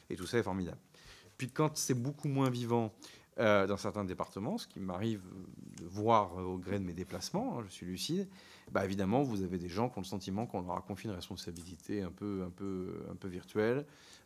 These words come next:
euh, qui sont que très rarement, euh, sollicités. Euh, et, et donc, moi, j'ai demandé à ce qu'on recentralise en partie, euh, ces affaires de correspondants en défense, déjà en,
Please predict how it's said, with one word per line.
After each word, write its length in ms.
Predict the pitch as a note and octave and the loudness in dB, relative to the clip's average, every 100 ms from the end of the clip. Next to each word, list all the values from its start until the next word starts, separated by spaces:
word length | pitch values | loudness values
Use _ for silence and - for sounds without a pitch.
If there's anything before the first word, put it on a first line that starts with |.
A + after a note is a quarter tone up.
| - | 0
euh, 640 | G#2 F#2+ F#2 F#2+ F#2 F#2 | 2 4 4 4 2 2
qui 160 | F2+ - | -2 -10
sont 320 | - G#2+ G2+ | -8 -4 -4
que 120 | F2+ | -4
très 280 | F2 - A2+ | -8 -2 -2
rarement, 560 | G2 F#2+ F#2 G#2 G#2 F2+ | 0 -4 -2 -2 0 -2
euh, 80 | F2 | -4
sollicités. 840 | - F#2 F#2 E2 - G#2+ A#2+ C3 | -6 -6 -6 -10 -4 2 2 2
Euh, 120 | G#2 F#2+ - - - | 0 -2 -10 -20 -6
et, 200 | D2 - | -2 0
et 20 | F#2+ | 0
donc, 200 | G#2 G#2 | -2 0
moi, 80 | F#2+ | 0
j'ai 120 | G2 | 0
demandé 360 | F#2+ F#2 F#2 | 0 0 0
à 40 | C3 | -2
ce 60 | |
qu'on 120 | - F2+ | -4 -2
recentralise 580 | A2+ B2 A2 B2 A2+ | -2 -2 -4 -2 -2
en 60 | F#2+ | -2
partie, 340 | G2+ - - - _ _ _ _ _ _ _ - - | -6 -8 -10 -14 _ _ _ _ _ _ _ -10 -8
euh, 80 | F#2 | -6
ces 180 | G#2 | -6
affaires 180 | F#2 A2 | -6 -4
de 80 | F#2+ | -6
correspondants 400 | F#2 F#2 - F2+ | -6 -8 -8 -8
en 20 | |
défense, 360 | E2+ - C#3+ - | -8 -10 -10 -6
déjà 200 | F#2+ | -4
en, 100 | F#2+ | -4